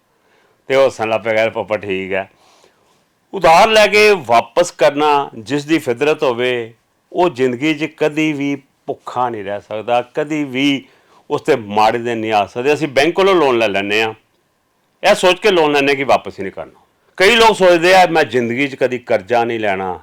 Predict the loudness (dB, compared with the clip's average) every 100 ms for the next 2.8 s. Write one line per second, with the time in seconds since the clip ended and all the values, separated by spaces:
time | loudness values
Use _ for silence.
0 | _ -4 -2 -2 0 0 0 -2 -2 -2
1 | -4 -6 -2 -2 -2 -2 -4 0 0 0
2 | -2 -6 -8 -14 _ -6 -4